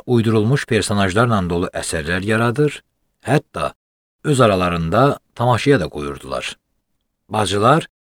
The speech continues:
bir-birlərini tənqid edir və nəticədə təkmilləşirdilər. Sonra bacılar öz hekayələrini kibrit qutusu ölçüsündə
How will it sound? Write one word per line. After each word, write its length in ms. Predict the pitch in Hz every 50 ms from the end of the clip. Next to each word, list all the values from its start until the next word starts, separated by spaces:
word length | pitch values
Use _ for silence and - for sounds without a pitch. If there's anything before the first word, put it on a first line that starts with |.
| _ _ -
bir-birlərini 760 | 107 120 180 208 202 160 160 135 131 127 113 104 98 117 143 -
tənqid 460 | - - 104 98 95 95 98 110 -
edir 280 | 87 76 - 71 65 - - - _ _ -
və 260 | 90 101 110 117 120 - _ _ _ _ _ _ -
nəticədə 720 | 104 101 - - 101 85 78 90 80 76 101 120 143 147 135 - _ _ _ _ _ _ _ _ _ -
təkmilləşirdilər. 1000 | 120 - - 110 107 95 90 87 85 - 90 78 69 58 60 62 64 69 - - _ _ _ _ _ _ _ _ _ _ _ _ _ _ _ _ _ _ _ _ _ _ _
Sonra 400 | - - 175 202 220 220 220 156
bacılar 480 | 151 135 113 104 110 110 127 156 170 - - _ _
öz 200 | - 185 175 -
hekayələrini 840 | 156 123 - 120 110 98 95 90 90 90 87 80 92 117 147 160 - - _ _ _ _ _ _ _ _ _
kibrit 380 | - - 131 117 151 196 175
qutusu 460 | 151 - 135 - - - - 135 113 101
ölçüsündə 680 | 90 - - - 85 82 82 80 98 113 131 143 -